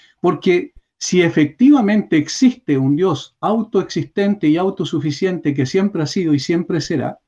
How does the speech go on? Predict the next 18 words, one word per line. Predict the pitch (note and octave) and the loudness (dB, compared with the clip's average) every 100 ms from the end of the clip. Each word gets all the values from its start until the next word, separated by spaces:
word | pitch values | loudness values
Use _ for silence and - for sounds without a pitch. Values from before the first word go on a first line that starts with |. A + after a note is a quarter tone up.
| _ - - _ | _ -20 -20 _
y | D#3+ D#3 | 0 2
que | E3+ | 4
de | D#3 E3 A#3 C#4 | 6 6 6 6
Él | D#3 | 4
proceden | D3+ D3 - E3+ F3 F3 | 2 0 2 -2 -2 -2
todas | E3 D#3+ | -2 -2
las | D3+ | -4
cosas | - D#3 - D3+ - | -4 -4 -4 -6 -2
y | D3 | 0
que | D3+ C#3+ | 2 0
todo | - C#4 B3 F3+ | 0 0 2 0
depende | E3+ F#3+ G3+ G3 D#3 | -2 0 0 0 -2
de | D#3+ | -2
Él, | G#3 - _ _ - _ - | -4 -8 _ _ -20 _ -2
entonces | E3+ D3+ G#3 A3 A3+ - | 0 2 2 2 0 0
es | F#3 D3+ | 0 0
muy | F3 G#3+ G3 | 2 2 2
lógico | F3+ C#4 - C#3 C3 - | 2 0 0 -2 -2 -4